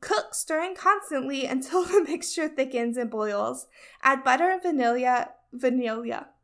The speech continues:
vanilla. Do you remember that, uh, kids in our old neighborhood, instead of calling our dog Magnolia, we call her Magnolia? This is my favorite. Anyway, spoon into pastry shell. Continued on next page.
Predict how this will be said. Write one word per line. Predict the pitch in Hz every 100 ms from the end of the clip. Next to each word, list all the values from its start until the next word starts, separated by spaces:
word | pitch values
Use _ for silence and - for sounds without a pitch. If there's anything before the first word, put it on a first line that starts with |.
| -
vanilla. | 269 285 277 285 285 226 254 -
Do | 330
you | 381
remember | 440 415 403 403
that, | 392 339 -
uh, | 294
kids | - 247 247
in | 269
our | 262 233
old | - 226
neighborhood, | 226 208 233 247 247
instead | 240 233 233
of | 226
calling | 240 226
our | 226 208
dog | 202 214
Magnolia, | 226 196 202 196 208 220
we | 220
call | - 214
her | 214
Magnolia? | 202 196 214 220 220 247 269 277 - - - - -
This | 240
is | 226
my | 202
favorite. | 196 196 190 - _ -
Anyway, | 285 254 180 - _ _ _ _ -
spoon | - 320 381 381
into | 330 320
pastry | 285 247 233 - 233
shell. | - 214 - 277 - _ _ _
Continued | - 254 262 240 208 202
on | -
next | 220 - -
page. | - - - -